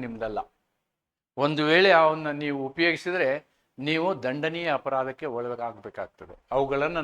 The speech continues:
ನಾವೇನ್ ಮಾಡ್ಬೇಕು ಅಂದ್ರೆ ಸರ್ಕಾರಕ್ಕೆ ಒಪ್ಪಿಸ್ಬೇಕು. ಅದು ನಮ್ಮ ಜವಾಬ್ದಾರಿ ಅನ್ನೋದನ್ನ ಇಲ್ಲಿ ನಿಮ್ಗೆ ಹೇಳಲಿಕ್ಕೆ ಇಷ್ಟಪಡ್ತೀನಿ. ಅದನ್ನು ಕನ್ನಡದಲ್ಲಿ ಸಂಪತ್ತಿಯ ಕಂಡುಕೊಳ್ಳುವವರ ಕರ್ತವ್ಯಗಳು,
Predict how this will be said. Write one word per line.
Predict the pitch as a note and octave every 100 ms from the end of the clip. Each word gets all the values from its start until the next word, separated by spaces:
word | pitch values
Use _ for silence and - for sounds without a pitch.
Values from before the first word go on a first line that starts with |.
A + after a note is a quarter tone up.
| C#3+
ನಾವೇನ್ | C3 C#3+
ಮಾಡ್ಬೇಕು | D3 C#3 C3+ D3
ಅಂದ್ರೆ | F3
ಸರ್ಕಾರಕ್ಕೆ | D#3 C#3 C3+ E3 D#3+ D#3+ F#3+ C#3+ E3 _ _ _ -
ಒಪ್ಪಿಸ್ಬೇಕು. | C#3+ C#3+ F#3 D3 B2+ - -
ಅದು | B2+ E3
ನಮ್ಮ | D#3+ E3 A3+ - _ _ -
ಜವಾಬ್ದಾರಿ | A#2 D3 E3 E3 D#3+ D3
ಅನ್ನೋದನ್ನ | C#3+ C#3+ D#3 G#3+ D3+ E3 - _ -
ಇಲ್ಲಿ | C#3 C3+ C3 C3 A#2+ -
ನಿಮ್ಗೆ | D3 D#3 C3+
ಹೇಳಲಿಕ್ಕೆ | C3+ A#2+ B2
ಇಷ್ಟಪಡ್ತೀನಿ. | C3 A2+ - - F2+ E2+ _ _ _ _
ಅದನ್ನು | A#2+ B2+ B2+
ಕನ್ನಡದಲ್ಲಿ | - C3+ C3+ B2 A2 G2 - -
ಸಂಪತ್ತಿಯ | B2+ E3 F3+ F3+ - E3+ E3+
ಕಂಡುಕೊಳ್ಳುವವರ | E3 D3+ D#3+ D3+ C#3 C3+ B2+ A2+ A#2+ E3
ಕರ್ತವ್ಯಗಳು, | - F#2 - F2+ E2+ E2+